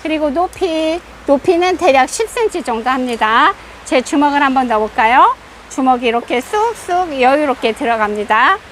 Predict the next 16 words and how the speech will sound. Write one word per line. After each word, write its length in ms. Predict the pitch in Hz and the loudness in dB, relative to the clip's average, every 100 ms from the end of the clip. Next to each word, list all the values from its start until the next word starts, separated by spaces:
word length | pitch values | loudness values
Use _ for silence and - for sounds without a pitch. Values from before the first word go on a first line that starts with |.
| - - - - | -20 -20 -20 -4
사이즈 300 | - 381 381 | 0 2 0
너무 340 | 311 302 311 311 | 2 4 4 2
좋고 580 | 320 - 269 262 339 415 | -2 -2 4 6 4 2
가격은 540 | - 277 302 294 359 | 0 2 2 2 0
더 220 | 339 302 | 2 0
좋은 480 | 269 285 254 330 359 | 2 0 0 0 -2
건이분 680 | - 294 294 294 277 339 294 - | 2 4 4 0 0 0 -2 -2
개당 480 | - 247 254 262 | -2 0 0 0
만 280 | 247 240 233 | 0 0 -2
이천 360 | 269 285 381 320 | -8 -4 -2 0
원입니다. 1040 | 311 311 240 214 226 208 208 233 302 359 403 - - - _ - | 0 0 -2 -4 -2 0 2 4 4 2 -2 -18 -20 -20 _ -2
음, 220 | 311 370 | 0 0
베트남 600 | 311 269 254 381 311 294 | 0 -2 0 -2 0 0
수입분 880 | 311 403 359 - 339 247 277 349 302 | -2 -4 -4 -4 -2 2 4 2 2
예쁜 500 | 311 339 359 339 339 | 0 0 -2 0 0
코코사지가 960 | 330 330 - 427 392 320 277 302 330 | 2 0 0 -2 0 -2 0 2 2